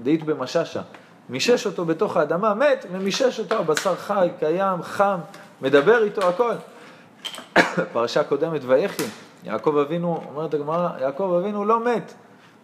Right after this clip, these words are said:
חי. לדעה אחת, בגלל שבניו ממשיכים אותו, לדעה שנייה הוא צדיק. מה זה? צדיק במיתתם קרויים, צדיק במיתתם קרויים חיים. הוא יכול, בהחלטה שלו, להחזיר את הנשמה לגוף, ו-,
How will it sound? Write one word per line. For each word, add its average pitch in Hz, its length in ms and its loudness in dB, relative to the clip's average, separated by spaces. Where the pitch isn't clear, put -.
חי. 233 240 4
לדעה 170 380 6
אחת, 180 360 2
בגלל 151 240 2
שבניו 160 380 0
ממשיכים 131 420 -4
אותו, 131 220 0
לדעה 175 280 0
שנייה 226 220 -4
הוא 240 80 2
צדיק. 294 360 2
מה 240 120 0
זה? 208 120 2
צדיק 226 300 -2
במיתתם 233 480 0
קרויים, 220 300 -2
צדיק 208 260 -2
במיתתם 214 360 -2
קרויים 196 200 -2
חיים. 147 220 -2
הוא 285 340 4
יכול, 208 380 6
בהחלטה 190 480 4
שלו, 226 380 4
להחזיר 170 400 4
את 330 100 -2
הנשמה 208 420 2
לגוף, 190 460 0
ו-, 175 80 4